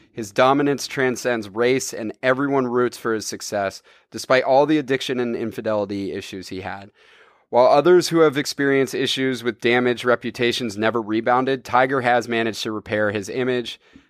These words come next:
Um, Proof of Tiger's popularity is his Masters win in two thousand nineteen, which peaked with eighteen point three million viewers from two fifteen to two thirty P M Eastern, a fifteen minute period.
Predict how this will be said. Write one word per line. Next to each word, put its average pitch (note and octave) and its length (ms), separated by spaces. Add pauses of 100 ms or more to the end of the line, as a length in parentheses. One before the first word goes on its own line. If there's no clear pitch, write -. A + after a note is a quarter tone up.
(120)
Um, G#2 480 (320)
Proof C#3 360
of B2+ 180
Tiger's A#2+ 420
popularity A#2 680
is G#2+ 120
his G2+ 160
Masters A#2 440
win A2+ 180
in G#2 80
two A2 140
thousand G#2 300
nineteen, A#2+ 560 (300)
which - 260
peaked - 480 (280)
with B2+ 340
eighteen G3+ 560
point F3+ 380
three D#3+ 300
million F3 640
viewers C#3+ 600 (300)
from B2+ 180
two D3+ 220
fifteen D#3+ 520
to C3 120
two D3 340
thirty C#3 400
P C3+ 220
M B2 320
Eastern, A#2 380
a F#2+ 60
fifteen D3 440
minute C3+ 260
period. A2 400